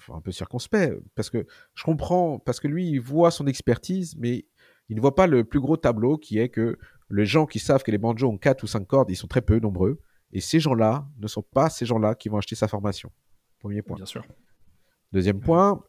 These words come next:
Speaker 1: euh, c'est pas parce qu'on dit dans une pub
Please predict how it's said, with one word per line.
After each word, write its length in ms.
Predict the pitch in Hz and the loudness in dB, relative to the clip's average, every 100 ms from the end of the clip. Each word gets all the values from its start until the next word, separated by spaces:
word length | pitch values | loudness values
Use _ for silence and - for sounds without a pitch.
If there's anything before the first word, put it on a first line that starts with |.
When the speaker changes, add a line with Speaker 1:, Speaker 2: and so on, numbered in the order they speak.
| - | -4
Speaker 1:
euh, 840 | 101 101 101 101 98 101 101 92 | 0 2 2 2 0 -2 -4 -4
c'est 160 | - 110 | -4 -2
pas 120 | 135 | 0
parce 140 | 120 - | 0 -2
qu'on 100 | 113 | -4
dit 100 | 120 | -2
dans 100 | 107 | -2
une 200 | 104 95 | -4 -6
pub 380 | - 147 104 | -2 -2 -2